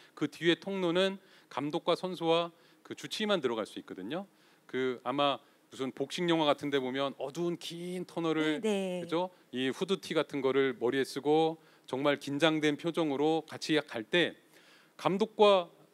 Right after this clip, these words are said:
Speaker 1: 선수 본인은 정말 긴장되는데 그 뒤를 졸졸 따라가는 의사의 마음도 사실은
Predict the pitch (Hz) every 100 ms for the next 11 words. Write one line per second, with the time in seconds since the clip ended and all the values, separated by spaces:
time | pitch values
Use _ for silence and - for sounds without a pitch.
0 | _ - - 220 214 170 151 175 165 -
1 | 208 208 - 147 160 143 127 139 - 180
2 | 190 185 139 156 175 165 202 208 185 180
3 | 202 190 _ _ - 160 214 226 160 110
4 | 113 160 113 95 - - 196